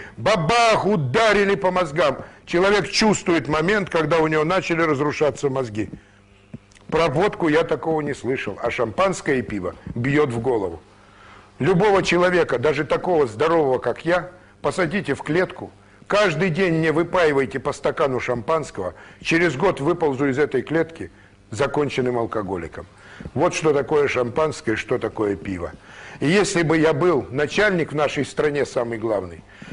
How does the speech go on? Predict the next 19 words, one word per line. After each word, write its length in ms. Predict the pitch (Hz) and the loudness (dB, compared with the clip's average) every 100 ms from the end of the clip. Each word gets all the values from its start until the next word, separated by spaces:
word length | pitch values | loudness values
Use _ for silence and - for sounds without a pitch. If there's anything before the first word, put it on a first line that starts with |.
| - - | -8 0
первое 460 | 208 208 190 185 | 2 4 4 4
бы 120 | 175 | 4
я 200 | 175 170 | 4 2
что 220 | - - 147 | 2 -2 -2
сделал, 440 | 113 160 143 120 | 0 2 4 2
чтобы 300 | - 151 147 | 0 -2 -2
спасти 500 | - 185 165 - 202 | -2 -2 -2 -2 -2
молодежь 520 | 170 160 156 175 151 | 0 0 0 0 0
от 120 | 143 | 0
алкогольного 600 | 143 127 135 135 147 131 | 0 -2 -2 0 0 0
уничтожения, 800 | 123 120 - - 113 160 147 92 - - - - | -2 -4 -6 -4 -2 0 -2 -4 -8 -16 -18 -6
я 160 | 139 180 | 0 2
бы 100 | 156 | 2
запретил 540 | 147 151 151 - 165 | 2 0 -2 0 -2
продажу, 520 | 131 131 139 160 127 135 | 0 -2 0 2 2 0
рекламу 560 | 135 147 156 127 104 - | -2 0 0 -2 -6 -6
пива 260 | 160 151 104 | -2 0 -2
и 200 | - 120 | -2 -2
вина. 340 | 110 98 | -2 -2